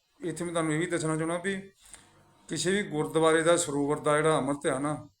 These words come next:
ਉਹਦੇ ਉੱਤੇ ਰਾਤ ਦਿਨ ਬਾਣੀ ਪੜ੍ਹੀ ਹੁੰਦੀ ਸਰੋਵਰ ਦੇ, ਜਿਵੇਂ ਪਾਣੀ ਘਲਾਉਣ 'ਤੇ ਸਰੋਵਰ ਦੇ ਜਲ ਦੇ ਉੱਤੇ ਰਾਤ ਦਿਨ ਬਾਣੀ ਪੜ੍ਹੀ ਹੁੰਦੀ ਆ, ਤੇ ਉਹ ਇੱਕ ਪਾਣੀ ਨਹੀਂ ਹੁੰਦਾ, ਜਲ ਨਹੀਂ ਹੁੰਦਾ,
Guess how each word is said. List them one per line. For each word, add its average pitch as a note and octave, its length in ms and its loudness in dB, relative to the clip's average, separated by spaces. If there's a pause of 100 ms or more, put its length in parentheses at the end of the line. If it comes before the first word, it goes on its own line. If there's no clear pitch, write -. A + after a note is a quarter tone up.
(420)
ਉਹਦੇ F3+ 300 0
ਉੱਤੇ F3 480 0
ਰਾਤ D#3 500 4
ਦਿਨ D3+ 500 0 (220)
ਬਾਣੀ C3+ 360 0
ਪੜ੍ਹੀ D#3 260 -2
ਹੁੰਦੀ D#3+ 180 -4
ਸਰੋਵਰ C#3 340 -2
ਦੇ, C#3 160 -2 (240)
ਜਿਵੇਂ C#3+ 200 0
ਪਾਣੀ C#3+ 340 -2
ਘਲਾਉਣ C3+ 280 -4
'ਤੇ A2+ 160 -12 (560)
ਸਰੋਵਰ D#3 380 0
ਦੇ D#3 140 2
ਜਲ B2+ 300 2
ਦੇ D3 140 0
ਉੱਤੇ E3+ 240 0
ਰਾਤ C3 300 2
ਦਿਨ D3 120 -2
ਬਾਣੀ C3+ 320 -2
ਪੜ੍ਹੀ D3 300 -4
ਹੁੰਦੀ C#3 200 -6
ਆ, E3 80 4
ਤੇ G3 160 -4
ਉਹ E3 180 0
ਇੱਕ E3+ 140 -4
ਪਾਣੀ D3+ 420 -2
ਨਹੀਂ E3+ 140 -2
ਹੁੰਦਾ, C3+ 300 -4
ਜਲ C3+ 280 -2
ਨਹੀਂ E3+ 140 -2
ਹੁੰਦਾ, C3+ 320 -6